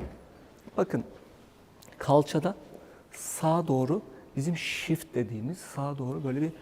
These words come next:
kayış var. Tekrar yapalım. Aynen bu tarafa doğru. Bu tarafa doğru bir shift var. Bir daha yapalım. Yani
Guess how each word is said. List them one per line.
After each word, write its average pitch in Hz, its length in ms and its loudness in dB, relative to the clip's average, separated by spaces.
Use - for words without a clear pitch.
kayış 139 420 2
var. 101 160 -10
Tekrar 233 320 4
yapalım. 170 340 4
Aynen 107 180 -4
bu - 40 -12
tarafa - 320 -6
doğru. - 180 -12
Bu 196 60 -8
tarafa 127 300 2
doğru 135 220 2
bir 139 60 0
shift - 320 -6
var. 107 120 -4
Bir 233 60 4
daha 175 160 12
yapalım. 135 260 6
Yani 190 340 8